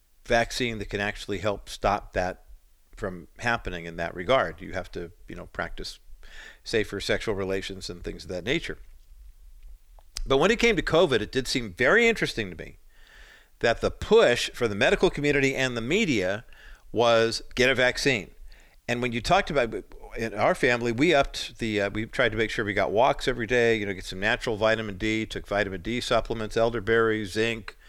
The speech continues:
uh, you name it, apple cider vinegar, uh, just started adding cranberry into our regimen as well to build immune system and help with urinary tract stuff. I mean, there are a lot of supplements you can take.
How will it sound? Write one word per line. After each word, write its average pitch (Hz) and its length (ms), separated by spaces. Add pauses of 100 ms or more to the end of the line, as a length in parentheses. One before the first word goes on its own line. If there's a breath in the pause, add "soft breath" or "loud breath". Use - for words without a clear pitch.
(380 loud breath)
uh, 90 60
you 110 180
name 151 260
it, 90 120
apple 117 260
cider 135 300
vinegar, 127 600 (360 loud breath)
uh, 98 100
just 104 160
started 113 320
adding 107 200
cranberry 143 760
into 135 220
our 135 220 (100)
regimen 127 440
as 120 160
well 120 300
to 113 140
build 117 280
immune 117 280
system 123 420
and 110 100
help 120 160
with 104 140
urinary 117 380
tract 117 320
stuff. 120 280
I 135 40
mean, 127 120
there 123 120
are - 20
a 110 60
lot 135 240
of 147 80
supplements 123 480
you 107 40
can 110 300
take. 92 380